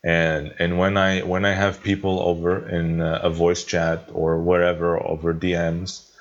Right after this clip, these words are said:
and they give me ideas, especially when there's, like, a lot of people involved, like when you joined, I know that sometimes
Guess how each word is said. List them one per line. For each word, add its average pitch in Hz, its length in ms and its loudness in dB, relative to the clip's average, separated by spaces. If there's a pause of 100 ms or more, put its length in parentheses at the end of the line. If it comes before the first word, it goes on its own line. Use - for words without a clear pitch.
(320)
and 82 140 0
they 87 120 4
give 87 260 -2
me 90 160 0
ideas, 82 560 0
especially 104 440 0
when 98 120 -4
there's, 92 180 0
like, 87 160 -4
a - 60 -6
lot 90 200 2
of 113 100 -2
people 113 260 0
involved, 107 420 0
like 82 180 -4
when 87 200 0
you 98 100 4
joined, 101 400 0 (400)
I 90 80 2
know 113 180 4
that 110 140 2
sometimes 98 640 -2